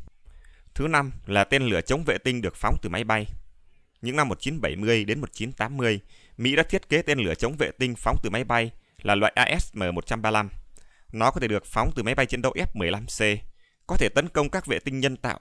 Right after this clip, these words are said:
ở quỹ đạo gần trái đất. A S M một trăm ba lăm có thể bắn mục tiêu nằm trên quỹ đạo có độ cao từ bốn trăm đến bốn trăm tám mươi ki-lô-mét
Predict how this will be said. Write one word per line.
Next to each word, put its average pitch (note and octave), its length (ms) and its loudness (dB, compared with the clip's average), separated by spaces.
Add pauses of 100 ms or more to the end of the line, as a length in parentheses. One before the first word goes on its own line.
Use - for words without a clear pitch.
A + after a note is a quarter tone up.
(120)
ở - 120 0
quỹ C#3 160 -2
đạo F#2 160 0
gần E2+ 200 -2
trái A2 140 -2
đất. - 120 -4 (880)
A A#2+ 300 6
S - 180 -4
M G2 80 -2 (140)
một E2+ 140 -4
trăm A#2 160 -2
ba A2+ 100 4
lăm G#2+ 220 2 (320)
có D#3+ 100 -2
thể C#3+ 80 0
bắn A2 200 2
mục D3 200 -4
tiêu C3+ 160 2
nằm G#2 160 0
trên B2+ 140 -4
quỹ - 160 -8
đạo B2 180 -2
có - 100 -6
độ F#2 140 -4
cao B2+ 280 0
từ F#2+ 80 -6
bốn G#2+ 200 -8
trăm B2+ 340 0
đến A#2 140 -6
bốn A#2+ 140 -2
trăm B2 180 -4
tám C3+ 220 -4
mươi D3 200 -2
ki-lô-mét A#2+ 340 -2